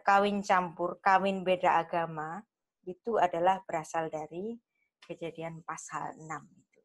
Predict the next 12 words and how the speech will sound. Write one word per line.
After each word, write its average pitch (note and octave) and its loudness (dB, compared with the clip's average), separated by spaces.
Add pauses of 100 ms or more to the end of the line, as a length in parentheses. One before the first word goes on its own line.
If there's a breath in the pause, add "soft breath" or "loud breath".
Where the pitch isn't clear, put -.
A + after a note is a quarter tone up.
Karena F#3 -6 (320 loud breath)
bagaimanapun A3 0
kawin G3 2
campur G3+ 0
itu A3 -6
nanti E3+ -6
akan F3+ -6
menghasilkan F#3 -6 (320 soft breath)
generasi B3 2
yang C#4 2
susah, B3+ 2 (320)
terang D4 4